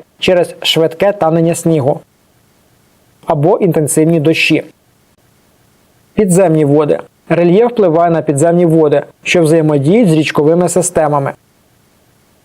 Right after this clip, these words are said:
На схилах вода може швидко проникати в ґрунт і живити річки, тоді як на рівнинних територіях рівень ґрунтових вод може бути ближчим до поверхні, що сприяє утворенню озер і боліт.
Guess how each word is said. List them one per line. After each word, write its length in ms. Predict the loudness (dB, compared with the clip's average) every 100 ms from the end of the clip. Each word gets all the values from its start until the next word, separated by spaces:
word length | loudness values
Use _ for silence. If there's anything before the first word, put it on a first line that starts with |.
| _ _ _ _
На 180 | -4 -2
схилах 580 | -4 0 2 2 0 -2
вода 300 | -2 0 0
може 240 | 0 -2
швидко 380 | -2 0 0 -2
проникати 540 | -4 -2 -2 -2 -2 -2
в 100 | 0
ґрунт 360 | 2 0 -2 -2
і 100 | 0
живити 420 | 2 2 0 0
річки, 420 | -2 -2 -4 -6 -6 _ _ _ _ _ _ _ _ _ _ _ _ _ _ _ _
тоді 260 | -2 2 2
як 320 | 0 -2 -4
на 120 | 0
рівнинних 480 | 2 2 0 0 -2
територіях 760 | 0 0 0 0 2 2 -2 -8 _ -2
рівень 400 | 0 2 2 0
ґрунтових 540 | 0 0 0 0 0
вод 360 | 2 2 0 -6 _ -4
може 240 | -2 0
бути 280 | 0 0 0
ближчим 480 | 2 0 0 -2 -2
до 120 | 0
поверхні, 580 | 0 2 0 -2 -6 -8 _ _
що 180 | -4 -4
сприяє 460 | 0 0 2 2
утворенню 600 | 2 0 2 0 2 0
озер 440 | 0 0 2 0 0
і 80 | -2
боліт. 460 | 0 2 0 -2